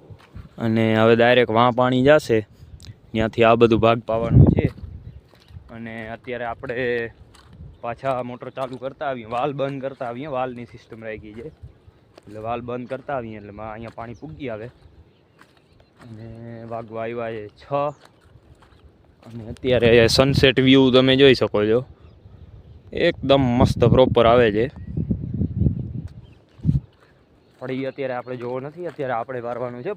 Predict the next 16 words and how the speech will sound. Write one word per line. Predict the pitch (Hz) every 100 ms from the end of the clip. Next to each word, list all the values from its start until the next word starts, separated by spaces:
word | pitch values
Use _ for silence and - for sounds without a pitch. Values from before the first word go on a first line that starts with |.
| 175
પાણી. | 180 127 - _ _ _ _ - _ _ _ _ -
તો | 113 113
હાલો | 113 135 117 113
વાલ | 120 123
બાલ | 120 117
બંધ | 127 131
કરતા | 127 - 135
આવીએ | 120 127 139 _ _ _ 139
અને | 139 143
આ | 147
બાજુના | 147 143 135 131 135
ભાગમાં | 139 131 131
પાણી | 143 131 135
ચાલુ | 139 123
કરી | 135 120
નાખીએ. | 101 _ 117